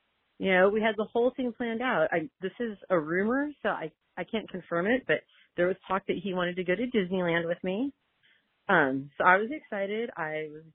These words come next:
gonna buy him one of the hats and have his name put on it, like the little ears and all that. And I get there, and everything's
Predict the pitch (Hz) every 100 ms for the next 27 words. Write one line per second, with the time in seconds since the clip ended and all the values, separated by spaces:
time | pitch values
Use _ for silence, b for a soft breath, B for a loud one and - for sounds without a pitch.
0 | _ 170 165 165 165 196 185 190 214 269
1 | - 233 240 _ 190 170 170 214 233 233
2 | 226 220 226 208 208 220 165 _ 175 180
3 | 214 214 190 190 180 180 175 151 151 165
4 | - b b b b b _ - 220 226
5 | 226 302 196 185 196 262 180 170 180 -
6 | 180 233 285